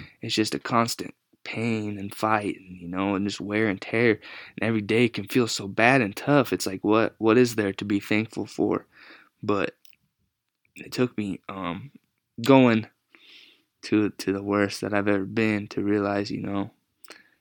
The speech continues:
that there are a lot of things, um, to be thankful for, um, even the smallest things, even, you know, even if it's that one snack you have a day that, that makes it okay, if it's that one song right now that, that's, that's just,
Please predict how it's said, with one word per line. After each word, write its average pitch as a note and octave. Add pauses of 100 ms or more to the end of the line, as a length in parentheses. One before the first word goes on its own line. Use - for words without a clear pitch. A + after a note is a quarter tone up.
(240)
that F#2+
there G#2
are G2+
a G#2
lot G2+
of G2
things, G2 (100)
um, F2
to A2+
be G#2
thankful G2+
for, G2+ (560)
um, F#2+
even G2
the G2
smallest G2
things, G2
even, G2+
you G2+
know, G2+ (1160)
even F#2
if G2
it's -
that F2+
one G2+
snack G2+
you G2+
have G2+
a G2+
day G#2
that, G2+
that G#2+
makes G#2
it A2
okay, G2+
if G#2
it's -
that G2+
one G#2
song G#2
right G#2
now G2+
that, -
that's, - (600)
that's G#2+
just, -